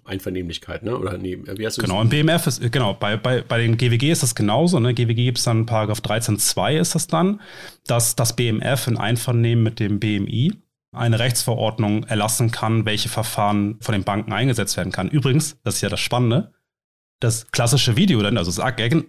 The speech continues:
Speaker 2: agentenbasierte Video, ist ja gar nicht rechtskonform. Es ist geduldet,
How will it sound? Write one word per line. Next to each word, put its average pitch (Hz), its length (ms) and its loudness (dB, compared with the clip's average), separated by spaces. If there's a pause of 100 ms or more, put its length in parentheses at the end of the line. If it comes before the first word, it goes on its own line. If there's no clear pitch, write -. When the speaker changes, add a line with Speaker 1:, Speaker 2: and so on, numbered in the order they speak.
Speaker 2:
agentenbasierte 110 680 0
Video, 101 160 0
ist 107 240 0
ja 143 60 2
gar 143 80 4
nicht 143 100 4
rechtskonform. - 640 -2 (380)
Es 120 140 0
ist 110 100 0
geduldet, 139 680 2